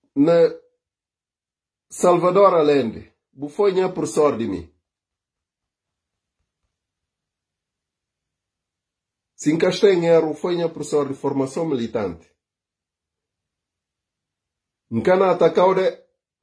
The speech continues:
nkana atacau. Tudo o que que falado, Kuma. Una fascina sucuro. Ncolhe ainda provas para atacau. Mas conta que minha,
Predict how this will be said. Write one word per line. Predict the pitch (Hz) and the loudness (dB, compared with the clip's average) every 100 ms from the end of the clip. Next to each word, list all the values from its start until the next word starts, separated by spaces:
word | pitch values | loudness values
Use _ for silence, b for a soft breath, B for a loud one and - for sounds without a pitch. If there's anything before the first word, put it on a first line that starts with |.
| _ _ _ 113 | _ _ _ -12
nkana | 107 160 180 | -2 0 2
atacau. | 160 147 143 127 101 - _ _ _ _ _ _ _ _ _ _ _ _ _ _ _ | 2 0 -2 -2 -2 -8 _ _ _ _ _ _ _ _ _ _ _ _ _ _ _
Tudo | - 311 294 | 2 4 6
o | 277 | 4
que | 269 | 2
que | 269 | 0
falado, | 226 226 214 196 151 143 | 4 6 8 6 2 -4
Kuma. | 135 107 - _ _ _ _ _ _ _ _ _ _ _ _ _ _ | -4 -4 -8 _ _ _ _ _ _ _ _ _ _ _ _ _ _
Una | 139 170 202 | 0 2 4
fascina | 202 175 185 175 | 2 -2 0 0
sucuro. | 160 160 180 180 135 98 - _ _ _ _ - | 0 -4 -2 -2 -2 -4 -12 _ _ _ _ -4
Ncolhe | 147 - 208 185 180 | -4 2 2 2 2
ainda | 175 151 | 2 0
provas | 165 165 170 175 - | 4 4 4 0 -6
para | - 165 165 | -4 -2 0
atacau. | 160 147 127 123 82 - _ _ _ _ _ _ _ _ _ _ - | -2 -4 -4 -4 -6 -12 _ _ _ _ _ _ _ _ _ _ -6
Mas | 117 127 - | -2 -2 -2
conta | - 165 170 226 | 4 4 6 2
que | 214 | 2
minha, | 160 143 143 269 | 2 2 2 -4